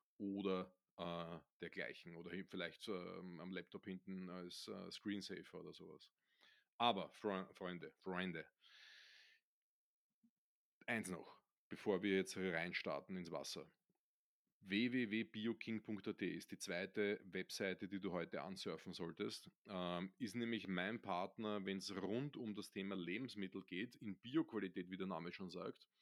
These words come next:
und auch es möglich macht, dass dieser Podcast weiterhin für dich kostenlos kommt. Denn vollkommen klar, die Recherche für so einen Podcast, die Zeit, die technische, der technische Aufbau, das Equipment, das Schneiden und das Ganze und online bringen und die ganzen monatlichen Hostingkosten und pipapo,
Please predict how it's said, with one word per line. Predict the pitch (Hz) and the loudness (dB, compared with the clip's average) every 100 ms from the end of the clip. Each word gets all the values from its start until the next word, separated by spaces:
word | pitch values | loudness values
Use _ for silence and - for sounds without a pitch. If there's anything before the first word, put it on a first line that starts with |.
| - - - | -20 -16 -2
und | - 175 170 - | 2 4 2 2
auch | 104 123 | 2 2
es | 123 98 | 0 0
möglich | 95 98 120 117 | 2 4 2 0
macht, | 113 104 - | 0 -2 -2
dass | 90 | -4
dieser | - 117 127 | -2 0 0
Podcast | 123 110 - - 107 98 - | 0 -2 -2 -2 -2 -2 -2
weiterhin | 90 95 98 107 101 | 0 0 0 -4 -4
für | 98 | -6
dich | 90 104 - | -8 -8 -4
kostenlos | 110 107 107 92 95 | -4 -2 -6 -6 -6
kommt. | - 90 - - _ _ - - _ | -8 -10 -12 -20 _ _ -20 -20 _
Denn | 104 98 92 - _ _ _ _ - | 4 4 2 -4 _ _ _ _ -6
vollkommen | 101 - 104 95 | -4 0 2 2
klar, | 95 104 | 4 2
die | - 101 | 2 2
Recherche | 92 - 101 131 - | 2 4 4 4 2
für | 120 | 0
so | 110 | 0
einen | 113 104 | 0 0
Podcast, | 107 98 - 104 95 - | 0 -4 -2 -2 -2 -6
die | 92 | -10
Zeit, | - 101 95 110 131 - _ _ - | -6 -2 0 -2 -4 -10 _ _ -20
die | 98 | -10
technische, | - 113 - 110 92 113 101 95 92 - - - | -4 -4 -4 -2 2 4 6 6 4 -2 -18 -10
der | - | -2
technische | 104 113 101 - | 0 2 2 2
Aufbau, | 78 131 - 113 | 4 2 2 0
das | 95 90 | 2 -2
Equipment, | 90 104 127 - 120 101 104 - | -2 -2 -2 -2 0 0 0 -4
das | 95 | -2
Schneiden | - 101 87 101 123 120 | 0 0 2 2 2 -2
und | 104 | -4
das | 101 | -4
Ganze | 104 92 95 104 | -4 -4 -4 -2
und | 110 | -2
online | 113 127 117 92 | -2 0 0 0
bringen | 92 90 87 | 0 0 0
und | 87 95 | -2 -4
die | |
ganzen | 95 95 - 110 | -4 -4 -4 -2
monatlichen | 107 104 107 107 104 | 0 2 0 0 -2
Hostingkosten | 101 135 - 110 101 90 - 98 | 0 -2 -2 -2 0 -2 -2 -4
und | 92 | -4
pipapo, | 110 110 95 110 165 | -4 -2 0 0 0